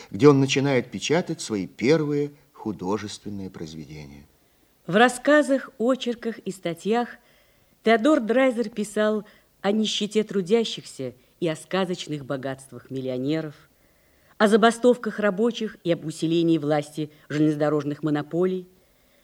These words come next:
Speaker 2: о негритянских актрисах и об известных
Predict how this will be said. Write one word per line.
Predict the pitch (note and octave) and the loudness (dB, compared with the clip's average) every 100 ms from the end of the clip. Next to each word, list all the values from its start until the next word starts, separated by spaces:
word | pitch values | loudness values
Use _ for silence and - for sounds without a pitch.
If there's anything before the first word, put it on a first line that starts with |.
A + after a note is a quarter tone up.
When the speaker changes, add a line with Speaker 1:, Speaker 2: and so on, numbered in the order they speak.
| _ - | _ 0
Speaker 2:
о | |
негритянских | A#3+ A#3+ B3+ C#4 C#4+ C#4+ C4 B3 - | 2 2 0 2 2 2 -4 -6 -6
актрисах | A3 - A#3+ D4 D4 B3+ - _ _ _ | -8 -2 0 0 0 -8 -8 _ _ _
и | F#3+ | -2
об | E3+ E3 | 0 -2
известных | C#3 D3+ A#3 A#3 A3 | -2 0 0 -2 -10